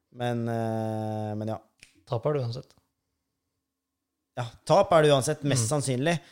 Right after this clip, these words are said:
Speaker 1: Med mindre det her er siste naturlig aspirerte motor da.
Speaker 2: Men hvis du back to A førtifem da, så er det jo,
Speaker 1: Mm.
Speaker 2: var garantert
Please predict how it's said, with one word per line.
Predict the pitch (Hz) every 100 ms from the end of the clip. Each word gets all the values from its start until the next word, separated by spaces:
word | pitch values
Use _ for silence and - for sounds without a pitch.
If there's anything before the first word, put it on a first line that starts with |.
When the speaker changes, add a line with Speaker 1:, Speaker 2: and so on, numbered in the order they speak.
| _ -
Speaker 1:
Med | 185
mindre | 160 151
det | 147
her | 131 135 127
er | 120
siste | 127 - 147 - - 131 127 123 - _ _ _
naturlig | 135 127 123
aspirerte | 117 127 117
motor | 117 113 139
da. | 117 -
Speaker 2:
Men | 151 135 147 - -
hvis | 139
du | - 147 143 139 139 135
back | 131 123 -
to | 147 135 135 135
A | 143 127
førtifem | 113 139 135 147 156
da, | 120 - _ _ _ _ _
så | -
er | 139
det | 147
jo, |
Speaker 1:
Mm. | 143 - _ _ _ _ -
Speaker 2:
var | 165 143 143
garantert | 143 147 143 156 156 -